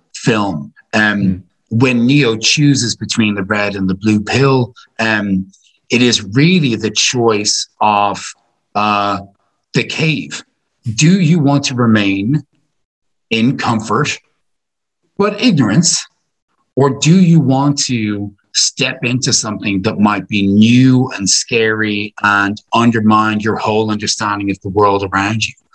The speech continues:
Speaker 1: So do you want to stay in the cave looking at the shadows? Or do you want to step out of the cave and see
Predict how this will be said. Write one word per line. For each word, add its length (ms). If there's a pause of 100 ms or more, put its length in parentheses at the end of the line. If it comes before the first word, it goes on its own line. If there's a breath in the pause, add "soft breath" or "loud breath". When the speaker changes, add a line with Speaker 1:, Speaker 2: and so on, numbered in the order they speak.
(120 soft breath)
Speaker 1:
So 460 (340 loud breath)
do 100
you 80
want 220
to 60
stay 140
in 80
the 80
cave 240
looking 220
at 80
the 60
shadows? 600 (920)
Or 360
do 180
you 80
want 240
to 60
step 400 (100)
out 220
of 100
the 60
cave 500
and 100
see 560